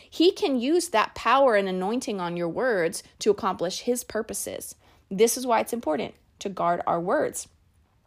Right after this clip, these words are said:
And I want you to recognize that the enemy has an intention to destroy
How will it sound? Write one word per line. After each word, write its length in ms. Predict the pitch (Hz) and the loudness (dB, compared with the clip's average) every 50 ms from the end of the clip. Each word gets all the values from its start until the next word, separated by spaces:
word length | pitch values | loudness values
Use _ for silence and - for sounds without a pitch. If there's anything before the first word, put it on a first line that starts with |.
| _ _ _ - - | _ _ _ -14 -6
And 120 | - 247 240 | -2 2 4
I 60 | 240 | 4
want 300 | 240 240 240 254 269 - | 4 4 4 2 2 2
you 80 | 339 359 | 0 0
to 80 | 302 | 0
recognize 680 | 247 220 220 254 - - 254 214 185 175 175 185 196 - | 2 2 2 0 0 -4 -6 -4 -2 -2 -2 -4 -4 0
that 280 | - 190 170 - - - - - - - - | 2 2 2 2 -2 -12 -20 -20 -20 -12 -10
the 260 | 185 180 220 190 - | -6 -6 -4 -2 0
enemy 440 | 233 247 277 349 370 311 254 214 233 | 0 0 2 0 0 0 0 -2 -2
has 680 | - - 233 208 202 226 285 330 359 339 - - - - _ _ _ _ _ _ _ _ | -2 -2 0 2 2 2 2 0 -2 -2 -4 -8 -8 -12 _ _ _ _ _ _ _ _
an 140 | - 226 220 | 0 0 0
intention 760 | 202 190 190 - - - 247 240 294 - - 320 330 359 415 403 _ _ _ _ _ - | 0 -2 -4 -6 -4 -4 -2 -2 -2 -4 -4 -4 -4 -4 -6 -8 _ _ _ _ _ -8
to 120 | - 262 226 | -4 -4 -2
destroy 840 | 185 208 208 - - - - - 214 208 214 226 277 311 320 349 | 0 0 0 0 -2 -2 -2 -2 0 0 0 0 -2 -2 -6 -8